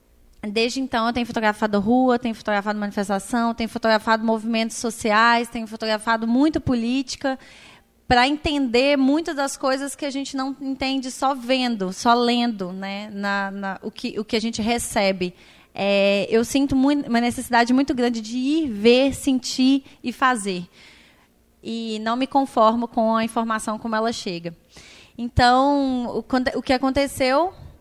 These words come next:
é, nesse, o, o porquê que eu fui pra Brumadinho? Por que que me interessou essa questão? Primeiro porque quando aconteceu em Mariana, eu nem pensei, eu nem sei o que que aconteceu no dia que eu senti, que eu falei, "Eu preciso ir lá."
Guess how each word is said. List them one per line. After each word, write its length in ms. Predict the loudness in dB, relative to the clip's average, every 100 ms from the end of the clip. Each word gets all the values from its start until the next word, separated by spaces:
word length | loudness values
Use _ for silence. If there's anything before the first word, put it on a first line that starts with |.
| _
é, 840 | 0 2 2 0 0 -2 -4 -6 -10 _ _ _ _
nesse, 600 | -4 -2 -2 -6 -20 -20 -16
o, 300 | -12 -12 -10
o 60 | -6
porquê 300 | -4 -4 0
que 80 | 0
eu 80 |
fui 180 | 2 0
pra 140 | 2 0
Brumadinho? 800 | 0 0 0 -2 -4 -4 -4
Por 200 | -8 -10
que 140 | -4 -4
que 160 | 0
me 80 | 4
interessou 720 | 4 4 4 2 0 2 4
essa 480 | 4 2 2 4 2
questão? 520 | -2 -6 -2 -4 -4 -12 _ -20 -20 -20 _ _ _ _ _ _
Primeiro 420 | -2 2 2 2
porque 460 | 0 -2 0 -4 0
quando 240 | 0 0
aconteceu 500 | 0 0 0 0 0
em 60 | 4
Mariana, 800 | 4 4 4 6 4 2 0 -2 -2
eu 400 | 4 6 6 4
nem 240 | 2 0 0
pensei, 840 | 0 0 -2 2 2 4 0 -2
eu 80 | 0
nem 160 | 0
sei 300 | -2 0 0
o 20 |
que 140 | 0 -6
que 60 |
aconteceu 440 | -4 -4 -4 -2 -2
no 140 | -2
dia 280 | -6 -6 -4
que 80 | -4
eu 60 |
senti, 480 | -4 -6 -8 -6 -6
que 80 | -4
eu 40 | -2
falei, 160 | -2
"Eu 40 | -2
preciso 340 | -4 -4 -2
ir 40 |
lá." 340 | 0 0 0